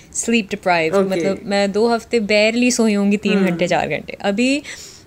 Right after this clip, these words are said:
Speaker 1: मैं स्टूडियो जिस दिन गई रिकॉर्ड करने के लिए, रात को
Speaker 2: हम्म।
Speaker 1: I think तीन, चार बजे, पाँच बजे हम रिकॉर्ड कर रहे थे
Speaker 2: ओके।
Speaker 1: सुबह के।
Speaker 2: हम्म।
Speaker 1: तो मैं माइक्रोफोन के पीछे रिकॉर्ड कर रही थी, मुझे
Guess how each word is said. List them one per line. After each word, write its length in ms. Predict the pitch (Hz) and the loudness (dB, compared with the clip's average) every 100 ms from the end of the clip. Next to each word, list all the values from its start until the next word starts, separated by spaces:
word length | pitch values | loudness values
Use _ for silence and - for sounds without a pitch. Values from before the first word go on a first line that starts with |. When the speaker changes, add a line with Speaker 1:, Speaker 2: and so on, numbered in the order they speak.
| 214 | -4
Speaker 1:
मैं 100 | 233 | -2
स्टूडियो 380 | - 220 247 240 | 0 0 2 2
जिस 100 | 254 | 0
दिन 160 | 240 | 0
गई 180 | 214 208 | 2 2
रिकॉर्ड 380 | 214 196 185 185 | 0 0 -2 -2
करने 260 | 190 180 | -6 -6
के 120 | 175 180 | -8 -4
लिए, 140 | 208 | 0
रात 180 | 196 185 | 2 0
को 140 | 175 | 0
Speaker 2:
हम्म। 60 | 208 | -2
Speaker 1:
I 40 | |
think 180 | 240 240 - | -2 -4 -2
तीन, 140 | 233 240 | -4 0
चार 280 | 233 226 | 2 2
बजे, 180 | 233 233 | 4 2
पाँच 320 | 233 196 196 | 2 -2 0
बजे 120 | 208 196 | 0 0
हम 100 | 170 | -2
रिकॉर्ड 320 | 160 147 139 | -2 -4 -4
कर 80 | 160 | -2
रहे 80 | |
थे 20 | 190 | -2
Speaker 2:
ओके। 160 | 170 | -2
Speaker 1:
सुबह 240 | 180 156 - | -2 -4 -6
के। 120 | - - - 190 | -12 -18 -12 -8
Speaker 2:
हम्म। 220 | 160 147 - - | -8 -8 -18 -2
Speaker 1:
तो 420 | 233 233 247 220 - - - - - _ _ - | 4 6 4 2 -4 -20 -20 -20 -20 _ _ -8
मैं 560 | 214 220 233 262 285 269 - | -2 2 4 4 4 0 -4
माइक्रोफोन 580 | 214 214 214 262 277 277 | -2 0 0 0 2 0
के 100 | 277 | -2
पीछे 600 | - 208 - 233 285 320 202 | -6 -6 -4 -2 -2 -4 -8
रिकॉर्ड 340 | 214 226 240 | -2 0 2
कर 80 | 262 | 0
रही 80 | 262 | 0
थी, 80 | |
मुझे 460 | 254 240 262 302 | 0 0 0 -2